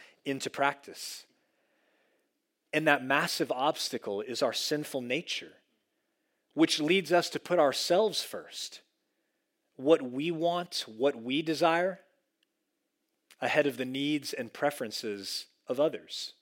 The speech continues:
You see, it's not natural for us to be patient and kind, to rejoice with the truth, to bear, believe,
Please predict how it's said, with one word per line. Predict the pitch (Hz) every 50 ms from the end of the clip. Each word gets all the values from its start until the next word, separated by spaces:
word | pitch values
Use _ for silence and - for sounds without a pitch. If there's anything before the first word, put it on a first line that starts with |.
| _ _ _ _ _ _ _ _ _ _ _ _ _ _ _ _ _ _ _ _ _ _ _ _ _ _ _ _ _ - - - - - - -
You | - 170
see, | - - - 185
it's | 165 - 175 175 - -
not | 151 143 135 131 135 139 147 165 180 175 -
natural | 135 131 131 131 139 175 - - - - 92 80 - - _ _ _ _ _ _ _ _ _ _ _ _ _ _ _ _ _ _ _ _ _ _ _
for | - - 170
us | 156 151 151 -
to | - 151
be | 139 139 131
patient | - - - 160 160 - - - 113 98 - - -
and | - 123 117
kind, | - - 131 135 120 95 85 85 - - _ _ _ _ _ _ _ _ _ _ _ _ _ _ _ _ _ _ _ _ _ _ _ _
to | - - 151
rejoice | 143 143 135 117 120 143 151 165 156 127 - - -
with | 127 131 131
the | -
truth, | 139 - - 151 143 117 - - - - - - - _ _ _ _ _ _ _ _ _ _ _ _ _ _ _ _ _ _ _ _ _ _ -
to | - 135
bear, | 117 110 135 143 151 156 160 165 170 170 170 156 - - 131
believe, | 120 131 131 127 135 147 160 165 170 170 175 156 - - - - -